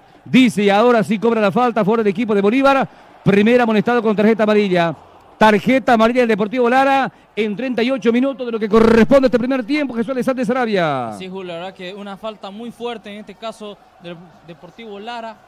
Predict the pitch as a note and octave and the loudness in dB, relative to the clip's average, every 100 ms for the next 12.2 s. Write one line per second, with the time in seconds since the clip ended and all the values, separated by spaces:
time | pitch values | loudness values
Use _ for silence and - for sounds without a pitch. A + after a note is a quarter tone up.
0 | _ G3 G3+ A#3+ A#3 F#3+ A#3+ A3+ G#3 A3+ | _ -20 -18 -18 -20 -18 -14 -12 -12 -14
1 | G#3+ F#3+ G#3 G3+ G3 G#3+ G3 F3 F#3+ G#3 | -14 -14 -16 -16 -16 -16 -16 -16 -14 -16
2 | G3 G3+ F#3 G#3 G3 _ _ A#3+ A#3+ A3 | -16 -18 -14 -14 -14 _ _ -16 -16 -14
3 | A3+ G#3+ G3+ F3+ G#3+ - E3+ G3 F#3+ F#3+ | -14 -14 -18 -16 -18 -18 -16 -16 -16 -16
4 | G#3+ G#3 - _ F3 E3 F#3+ G#3 G3+ F#3+ | -16 -16 -18 _ -18 -12 -12 -12 -12 -12
5 | F3+ G3 G3+ G3+ E3+ D3 _ _ _ _ | -14 -12 -12 -12 -14 -20 _ _ _ _
6 | _ - B3 A#3 - G3+ G#3+ A3 G#3+ _ | _ -16 -14 -14 -18 -18 -18 -20 -20 _
7 | _ _ _ D#3 E3+ E3+ F3 F3 E3 _ | _ _ _ -20 -20 -20 -20 -20 -20 _
8 | D3 - _ _ - F3 F3+ G#3+ G#3 F#3+ | -20 -20 _ _ -20 -18 -14 -12 -8 -8
9 | - A3 F3+ F3 D3 B2 C#3+ F#3+ G3 F#3+ | -8 -8 -8 -10 -12 0 4 8 8 8
10 | G#3+ F3+ F#3+ G#3+ A3 G3 F#3 G#3 A3+ G#3+ | 6 4 4 4 4 4 6 8 6 6
11 | G#3+ D#3 G3+ A3+ G#3 F#3+ G3+ A#3 A3 G3+ | 2 2 2 2 2 2 4 6 6 4
12 | F#3 F#3 | 4 2